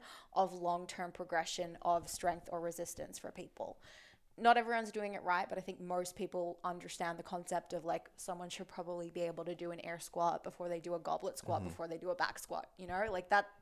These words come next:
Speaker 1: just makes sense to most people's brains. I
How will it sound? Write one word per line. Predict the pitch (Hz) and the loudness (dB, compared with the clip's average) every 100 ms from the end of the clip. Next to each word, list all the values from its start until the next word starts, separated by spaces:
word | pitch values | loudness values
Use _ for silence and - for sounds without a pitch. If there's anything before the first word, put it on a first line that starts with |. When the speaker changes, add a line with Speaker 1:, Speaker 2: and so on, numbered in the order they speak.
| - | 0
Speaker 1:
just | 220 208 208 | 4 4 4
makes | 185 208 | -4 -2
sense | - 170 - | -2 0 -2
to | 170 | -6
most | 170 170 | -8 -8
people's | 175 170 175 | -10 -10 -8
brains. | - 151 175 247 277 - - - - - - - _ - | -2 0 0 -4 -6 -8 -14 -18 -18 -20 -20 -20 _ 4
I | 208 | 4